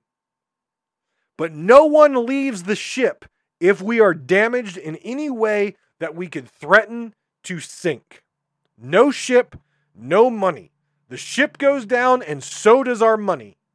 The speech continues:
It all's gone. That's a pirate's life.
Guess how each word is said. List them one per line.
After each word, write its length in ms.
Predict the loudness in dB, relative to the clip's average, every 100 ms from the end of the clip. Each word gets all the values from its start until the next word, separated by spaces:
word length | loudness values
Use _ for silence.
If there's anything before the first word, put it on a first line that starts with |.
| _ -20
It 120 | -20 _
all's 400 | -2 2 2 -2
gone. 360 | -4 -4 -6 _ _ _ _ _ _ _ _ _ _ _ _ _ _ _ _ _ _ _ _ _ _ _ _ _ _ _ _ _ _ _ _ _ _ _ _ _ _ _ _ _ _ _ _ _ _ _
That's 300 | 0 0 0
a 80 | -4
pirate's 500 | -4 -2 -2 -4 -8
life. 240 | -18 -20